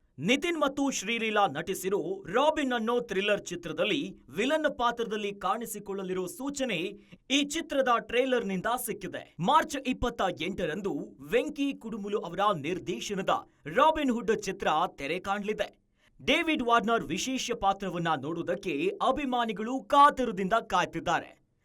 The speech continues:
ರಾಬಿನ್ ಹುಡ್ ಚಿತ್ರದ ಪ್ರೀ ಲಾಂಚ್ ಈವೆಂಟ್ ಹೈದರಾಬಾದ್ನಲ್ಲಿ ನಡೆದಿದ್ದು, ಡೇವಿಡ್ ವಾರ್ನರ್ ಕೂಡ ವೇದಿಕೆ ಮೇಲೆ ಕಾಣಿಸಿಕೊಂಡು ಮಾತನಾಡಿದ್ದಾರೆ. ತೆಲುಗಿನಲ್ಲಿ ನಮಸ್ಕಾರಂ ಎನ್ನುವ ಮೂಲಕ ಪ್ರೇಕ್ಷಕರ ಚಪ್ಪಾಳೆಯನ್ನ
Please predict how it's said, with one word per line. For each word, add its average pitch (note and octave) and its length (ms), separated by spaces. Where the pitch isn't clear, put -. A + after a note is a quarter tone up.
ರಾಬಿನ್ D4 440
ಹುಡ್ A#3 300
ಚಿತ್ರದ G3+ 400
ಪ್ರೀ F3+ 300
ಲಾಂಚ್ A#3 380
ಈವೆಂಟ್ G3+ 540
ಹೈದರಾಬಾದ್ನಲ್ಲಿ A#3+ 1000
ನಡೆದಿದ್ದು, F3 680
ಡೇವಿಡ್ G#3 360
ವಾರ್ನರ್ F3+ 380
ಕೂಡ E3+ 220
ವೇದಿಕೆ G#3 380
ಮೇಲೆ E3+ 280
ಕಾಣಿಸಿಕೊಂಡು F#3+ 800
ಮಾತನಾಡಿದ್ದಾರೆ. F#3 960
ತೆಲುಗಿನಲ್ಲಿ A3 800
ನಮಸ್ಕಾರಂ B3+ 800
ಎನ್ನುವ G#3 360
ಮೂಲಕ F#3+ 380
ಪ್ರೇಕ್ಷಕರ C#4 640
ಚಪ್ಪಾಳೆಯನ್ನ G3+ 720